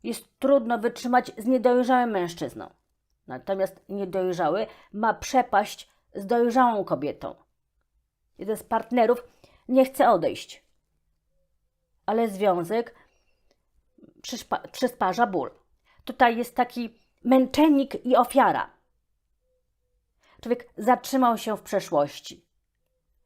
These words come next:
i nie chce zobaczyć problemu. Przede wszystkim nie chce zmiany,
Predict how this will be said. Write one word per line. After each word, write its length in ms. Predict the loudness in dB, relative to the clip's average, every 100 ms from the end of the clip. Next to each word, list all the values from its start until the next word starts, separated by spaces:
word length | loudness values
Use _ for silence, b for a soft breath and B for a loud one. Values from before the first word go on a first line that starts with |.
| _ _ _ _
i 360 | -8 -6 -8 _ _ _ _ _ _ _ _ _
nie 320 | -2 4 6
chce 280 | 4 0 0
zobaczyć 520 | 2 0 0 0 -8 b b
problemu. 680 | -2 0 4 4 4 0 -10 _ _ _ _ _
Przede 240 | -6 -6
wszystkim 500 | -2 -2 -4 -8 -10 -10 B
nie 140 | 2 2
chce 240 | 2 0
zmiany, 520 | 4 2 2 0 -4